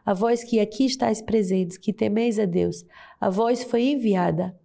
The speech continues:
esta palavra de salvação." Bonito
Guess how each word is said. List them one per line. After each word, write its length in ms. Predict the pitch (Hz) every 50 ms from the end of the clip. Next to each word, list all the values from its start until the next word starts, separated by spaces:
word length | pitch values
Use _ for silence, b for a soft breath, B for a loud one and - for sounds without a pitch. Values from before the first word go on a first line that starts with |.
| _ -
esta 340 | - 190 190 190 - - 208
palavra 720 | 202 - - 202 208 202 175 156 160 156 165 165 165 170
de 160 | 170 170 170
salvação." 720 | 160 151 - - 147 143 147 151 - 147 - - - - - _ _ _ _ _ _ B B B B B B B B B B B B
Bonito 680 | - 180 170 190 214 233 233 233 - - 180 170 -